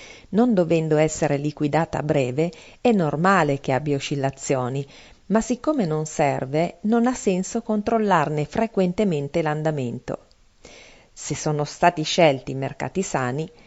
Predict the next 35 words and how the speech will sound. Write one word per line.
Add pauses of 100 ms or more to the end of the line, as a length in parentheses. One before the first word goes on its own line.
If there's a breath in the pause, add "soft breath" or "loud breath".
(360 soft breath)
prodotti
che
non
abbiano
costi
troppo
elevati, (100)
ci
si
può
permettere
il
lusso
di
non
alzare
il
coperchio
della
pentola
ogni
settimana. (1400)
Non
è
costruttivo
alzarlo, (380 loud breath)
a
meno
che (100)
non
ci
siano
tsunami
sui
mercati